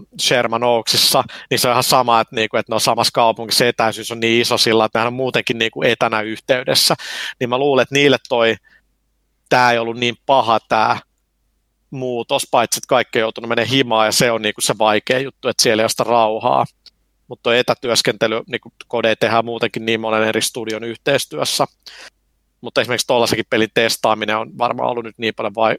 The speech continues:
vaikeampaa. Mut tota, no vähän pitkä vastaus, mut joo, edes kyllä mä oon preorderannut totta kai Black Opsia, oon siitä tosi innoissani, mut mä oon pikkasen sillä aikaa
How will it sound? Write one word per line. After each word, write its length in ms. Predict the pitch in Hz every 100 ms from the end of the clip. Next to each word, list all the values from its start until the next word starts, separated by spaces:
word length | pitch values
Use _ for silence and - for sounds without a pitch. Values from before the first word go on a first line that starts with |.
| 123
vaikeampaa. 680 | 113 107 135 135 - 139 127 147
Mut 120 | 123 -
tota, 240 | 117 113 110 _ _ _ _ _ _ _ _ _ -
no 80 |
vähän 120 | 147 147
pitkä 260 | 165 - 120
vastaus, 420 | 127 120 113 107
mut 140 | 113 151
joo, 160 | 151
edes 140 | 143 -
kyllä 120 | 135
mä 60 |
oon 80 | 127 -
preorderannut 640 | 127 113 104 110 110 107
totta 220 | 117 -
kai 260 | - 110 104 - - - _ _
Black 220 | - 123 113
Opsia, 320 | - 123 113
oon 180 | 113 107
siitä 180 | 113 -
tosi 340 | 117 120 113
innoissani, 480 | 110 110 113 127 113
mut 140 | 110
mä 80 | 120
oon 100 | 113 -
pikkasen 400 | 143 - 113 107
sillä 220 | 117 110
aikaa 200 | 110